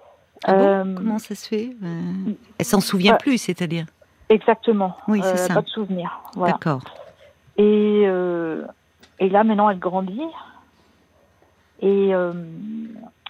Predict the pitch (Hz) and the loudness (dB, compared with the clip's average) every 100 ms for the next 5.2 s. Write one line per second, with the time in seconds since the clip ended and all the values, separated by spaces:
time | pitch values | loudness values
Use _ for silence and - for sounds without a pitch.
0 | - 202 202 202 - 202 202 214 220 196 | -2 2 2 0 -2 2 2 2 2 0
1 | 185 185 190 180 175 226 330 254 170 170 | -2 -4 -6 0 2 2 2 -2 -2 -6
2 | 160 185 180 214 285 _ _ 180 165 156 | -4 -2 -2 -4 -8 _ _ 2 2 2
3 | 226 311 _ _ _ _ _ _ _ _ | -4 -6 _ _ _ _ _ _ _ _
4 | - 196 190 208 - 226 - 240 220 208 | -2 -2 0 -4 -2 -8 -2 0 2 0
5 | 185 | -4